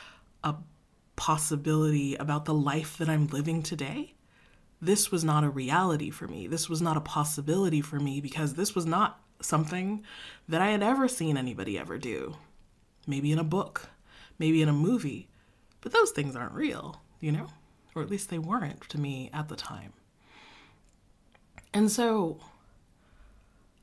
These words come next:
I think that it's really important to find ways to come back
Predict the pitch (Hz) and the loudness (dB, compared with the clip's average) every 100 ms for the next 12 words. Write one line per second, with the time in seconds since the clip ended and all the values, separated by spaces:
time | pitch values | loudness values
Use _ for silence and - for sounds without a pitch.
0 | _ - 220 220 269 285 - 214 196 - | _ 0 0 0 0 0 0 -2 -2 -6
1 | - 190 208 233 226 208 - 170 151 139 | -8 -2 2 4 2 0 -2 -4 -2 -2
2 | 135 - - - _ _ _ _ _ _ | -4 -10 -18 -20 _ _ _ _ _ _
3 | _ _ _ _ _ _ _ _ _ - | _ _ _ _ _ _ _ _ _ -4
4 | - 208 - - 214 247 233 175 175 175 | 0 0 0 0 2 4 4 2 2 2
5 | 170 151 - - 196 180 139 135 - - | 0 -4 -8 -2 2 2 0 -4 -8 -18